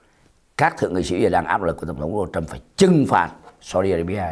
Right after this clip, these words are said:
Nhưng mà Tổng thống Donald Trump cho biết là "Trừng phạt sao được? Một trăm mười tỷ đô la tiền mua vũ khí tạo bao nhiêu công ăn việc làm ở đây?" Một lần nữa, Mỹ đứng trước ngã ba đường mà Tổng thống Trump bảo là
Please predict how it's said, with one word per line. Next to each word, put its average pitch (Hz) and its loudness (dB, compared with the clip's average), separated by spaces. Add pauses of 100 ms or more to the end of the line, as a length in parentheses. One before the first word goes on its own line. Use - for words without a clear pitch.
Nhưng 95 -8
mà 92 -10
Tổng 65 -14
thống 82 -8
Donald 107 -6
Trump 101 -8
cho 90 -12
biết 110 -10
là 104 -14 (580)
"Trừng 120 -6
phạt 117 -6
sao 131 -6
được? 110 -6 (420)
Một 120 -2
trăm 135 2
mười 113 4
tỷ 80 2
đô 104 2
la 123 2
tiền 98 -4
mua 117 -4
vũ 127 -4
khí 147 -4
tạo - 2
bao 123 -2
nhiêu 143 -2
công 131 -4
ăn 131 -2
việc 101 -8
làm 92 -6
ở 90 -8
đây?" 104 -6 (960)
Một 110 -2
lần 95 4
nữa, 117 4
Mỹ 127 2
đứng 143 2
trước 170 0
ngã 127 -2
ba 117 0
đường 87 -6
mà 87 -6
Tổng 71 -8
thống 127 -6
Trump 110 0
bảo 65 -2
là 67 -10